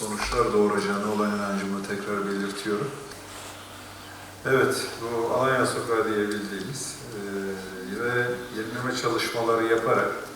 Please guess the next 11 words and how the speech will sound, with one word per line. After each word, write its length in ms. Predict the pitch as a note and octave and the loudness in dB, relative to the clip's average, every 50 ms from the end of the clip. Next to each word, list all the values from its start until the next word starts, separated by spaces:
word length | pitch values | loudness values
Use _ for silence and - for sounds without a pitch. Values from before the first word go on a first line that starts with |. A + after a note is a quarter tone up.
| - - - - - - - - - - - - | -12 -14 -14 -14 -14 -14 -14 -14 -14 -14 -8 0
gerçekten 580 | A#2 A#2 A2+ - - - G#2+ G2+ G#2 A2 A#2+ A#2+ | 2 4 4 6 4 4 2 2 0 0 0 0
eski 300 | A2 G2 - - - A2 | 0 0 0 2 4 4
haline 460 | G#2+ G#2 G2+ G2+ G2+ G#2 G#2 G2+ G2 | 4 4 4 2 2 0 0 0 2
göre 380 | G2 G2 G2 G2+ G#2 G#2+ A2 - - - - - | 2 4 6 6 8 6 6 4 2 -2 -2 -2
çok 140 | - G#2+ F#2+ E2+ - - - - - - - - - | 0 -2 -2 -2 -4 -6 -8 -8 -8 -8 -6 -4 -2
son 220 | A#2 A2+ G#2 G#2 | 0 0 2 2
derece, 380 | G#2 G2 F#2+ F2+ - G#2 G#2+ A2+ | 2 2 2 0 0 2 4 4
e, 640 | A2 A2 A2 A2 - - G#2+ - - - G#2+ G#2+ G#2 G#2 G2+ G2+ G2+ G2+ G2+ G2+ G2 G2 G2+ G2 G2 G2 G2 G2 G2 G2 G2 - - - - - - - - - - - - - - - | 4 4 2 -2 -4 -8 -10 -12 -10 -8 -4 -2 0 0 0 2 2 2 2 4 4 4 4 4 2 2 0 0 -2 -6 -10 -12 -14 -16 -16 -16 -16 -16 -14 -14 -14 -16 -16 -16 -8 -4
hem 240 | A#2+ A#2+ A#2+ A#2 A2+ | -2 0 2 4 6
bölgedeki 580 | A2+ G#2+ A2 G#2+ G#2+ G#2 G#2 G2+ G2 - - G#2+ | 8 8 8 6 4 2 2 0 0 2 4 4
esnafın 480 | G#2 - - - - G#3 - - - | 4 4 4 2 0 0 0 0 0